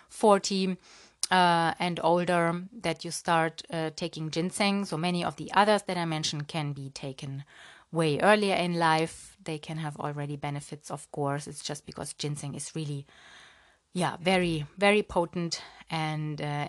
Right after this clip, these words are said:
energizing. So this could be too much in a younger person. Then it, it, of course, depends on their health, uh, background and everything. And also from Chinese medicine, Schisandra.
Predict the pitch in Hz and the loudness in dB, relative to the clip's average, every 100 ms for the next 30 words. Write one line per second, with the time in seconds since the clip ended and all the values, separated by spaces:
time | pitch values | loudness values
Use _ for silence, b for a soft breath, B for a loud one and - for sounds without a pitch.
0 | - 160 151 151 147 151 175 254 302 - | -4 -4 -2 0 0 0 0 0 -2 -8
1 | 156 147 - 160 151 147 - 175 151 143 | -6 -6 -8 -10 -12 -12 -6 -2 -2 -4
2 | 151 143 143 143 147 151 143 - 269 - | -6 -4 -4 -4 -6 -6 -4 -2 -4 -6
3 | _ 147 139 - - - 147 - 156 139 | _ -10 -10 -10 -14 -12 -14 -12 -12 -12
4 | - 139 - 214 190 156 160 - 147 147 | -12 -12 -6 -4 -2 -2 -4 -6 -6 -8
5 | 143 147 - - B B B B _ 151 | -8 -10 -12 -20 B B B B _ -8
6 | 139 127 131 160 156 165 - 156 180 233 | -6 -8 -10 -8 -6 -6 -10 -10 -4 -2
7 | 339 B B B B B 208 208 254 - | -2 B B B B B 0 8 8 8
8 | 277 262 240 240 226 214 208 - 202 180 | 2 0 4 4 4 2 0 0 -2 0
9 | - - 190 190 214 208 143 143 | 0 0 0 2 4 2 0 -2